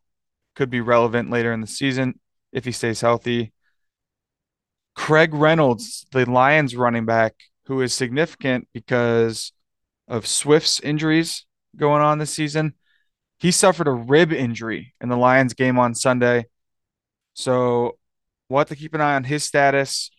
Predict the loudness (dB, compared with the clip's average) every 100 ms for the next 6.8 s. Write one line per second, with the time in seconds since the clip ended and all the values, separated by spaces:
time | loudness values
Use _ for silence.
0 | _ -8 -6 -2 -2 -2 -2 -4 -2 -2
1 | -4 -6 -6 -2 0 0 -4 -6 -2 -2
2 | -2 0 0 2 2 2 0 _ _ _
3 | _ _ _ _ _ _ -2 0 0 -4
4 | -8 _ _ _ _ _ _ _ _ _
5 | _ _ _ -14 -4 -2 -2 -4 0 2
6 | 2 0 -8 -4 0 0 0